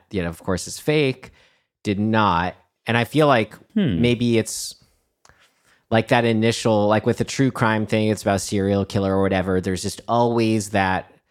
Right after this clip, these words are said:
Speaker 1: that question of, "But why?" You know, what it is about them. Like, we naturally
Speaker 2: Right.
Speaker 1: kind of obsess over that.
Speaker 2: What
Speaker 1: So you
Speaker 2: made this person do what they did?
Speaker 1: Right. So
Speaker 2: Yeah.
Speaker 1: you think that,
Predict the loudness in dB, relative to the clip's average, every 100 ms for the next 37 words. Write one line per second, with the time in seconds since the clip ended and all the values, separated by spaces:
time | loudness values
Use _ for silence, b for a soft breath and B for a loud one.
0 | _ _ _ -4 -4 -2 -2 -2 -4 -4
1 | -4 -4 -4 -4 -2 0 0 -4 -6 -4
2 | -2 0 0 0 -2 -2 -2 -4 -6 -6
3 | -8 -4 -2 2 2 2 6 6 6 4
4 | 2 -2 -2 -4 -6 -8 -8 -6 -2 -2
5 | -4 -8 -4 -2 -2 -2 -2 -2 -4 -8
6 | b b b 0 6 6 6 2 4 4
7 | 4 2 0 2 2 2 -6 -2 0 0
8 | -2 -2 0 0 0 2 0 -2 -4 -4
9 | -6 -4 0 2 2 -2 -2 4 4 4
10 | 0 -2 -2 -4 -6 0 2 2 -2